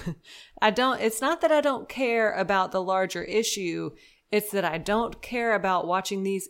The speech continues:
idiots from The Bachelor debate it. Like, I just, we've said before, like, this is not why we watch this show. I don't know. I,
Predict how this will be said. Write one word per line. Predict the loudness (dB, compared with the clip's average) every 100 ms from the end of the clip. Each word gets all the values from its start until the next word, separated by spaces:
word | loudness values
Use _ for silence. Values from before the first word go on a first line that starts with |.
| -2
idiots | 0 0 -2 -4
from | -6 -6 -4
The | -6
Bachelor | -4 -4 -4 -6 -6 -4 -4 -6 -8 -12 -20 -20 -20 -20 -14 -10 -2
debate | -2 0 -4 -6
it. | -10 -12 -8
Like, | 2 2 4
I | 4 4
just, | 2 -2 -6 -16 _ _ -2
we've | 0 2
said | 2 0 0
before, | -2 -2 -2
like, | -2 -4
this | -4 -4
is | -4
not | -2 -2 -2
why | -2
we | -2 -4
watch | -2 -2 -2 -4 -2
this | 0
show. | 0 0 2 2 2 2 2 0 -12 -18 -16 -4
I | -2 2
don't | 2
know. | 2 0 0
I, | 2 2